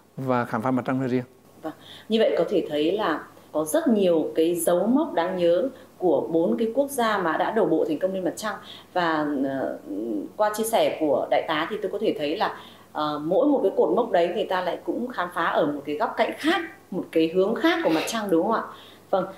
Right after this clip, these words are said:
Speaker 2: à, vậy thì cái mục tiêu nào mà nhiều quốc gia trên thế giới người ta đang theo đuổi trong cuộc chạy đua khám phá mặt trăng này ạ?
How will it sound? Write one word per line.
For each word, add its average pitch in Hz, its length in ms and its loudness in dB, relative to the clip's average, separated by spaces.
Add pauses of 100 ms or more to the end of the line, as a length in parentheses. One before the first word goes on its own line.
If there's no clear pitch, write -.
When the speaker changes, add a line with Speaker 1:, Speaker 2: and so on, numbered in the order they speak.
Speaker 2:
à, 185 140 2
vậy 180 200 2
thì 202 200 2
cái 208 80 2
mục 254 200 4
tiêu 254 160 4
nào 196 200 2
mà 165 140 2
nhiều 170 220 2
quốc 247 80 2
gia 240 260 -2
trên 214 160 -6
thế 190 100 -2
giới 180 280 4
người 220 140 0
ta 196 80 2
đang 196 220 -2
theo 202 120 -8
đuổi 170 240 2
trong 180 200 -4
cuộc 160 120 0
chạy 151 120 -4
đua 170 140 0
khám 151 140 -8
phá 156 100 -8
mặt 190 160 -10
trăng 180 180 -10
này 143 200 -8
ạ? - 20 -20